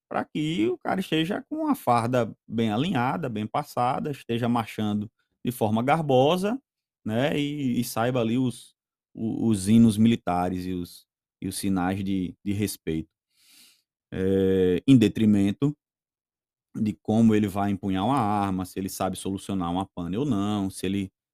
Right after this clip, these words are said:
é, sabe atirar ou não, se ele compreende, se ele com-, é, se ele domina,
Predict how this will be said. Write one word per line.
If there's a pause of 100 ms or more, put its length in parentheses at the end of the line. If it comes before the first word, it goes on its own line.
(100)
é,
sabe
atirar (400)
ou
não,
se
ele
compreende,
se
ele (380)
com-, (160)
é,
se
ele
domina,